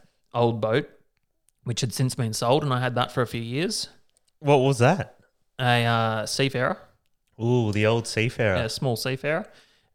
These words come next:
Speaker 1: And then I went to the Coodercraft Gunshot,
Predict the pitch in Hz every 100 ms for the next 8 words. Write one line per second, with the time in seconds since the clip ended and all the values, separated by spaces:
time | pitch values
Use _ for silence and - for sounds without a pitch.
0 | _ 131 135 135 135 139 139 147 151 147
1 | 143 - - 139 139 135 131 131 131 123
2 | - - 147 147 147 - 139 131 - 156
3 | 180 190 190